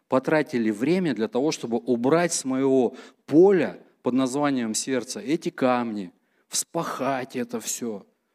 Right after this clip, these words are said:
Понятно, Бог это все помогал, но были люди, которые это делали. Без этого нереально. Нереально, чтобы плод этот состоялся. Я вас, друзья, настраиваю на то, чтобы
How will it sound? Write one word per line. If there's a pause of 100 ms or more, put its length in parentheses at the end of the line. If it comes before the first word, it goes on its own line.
(280)
Понятно,
Бог
это
все
помогал, (340)
но
были
люди,
которые
это
делали. (640)
Без
этого
нереально. (720)
Нереально,
чтобы
плод
этот
состоялся. (1300)
Я
вас,
друзья,
настраиваю
на
то,
чтобы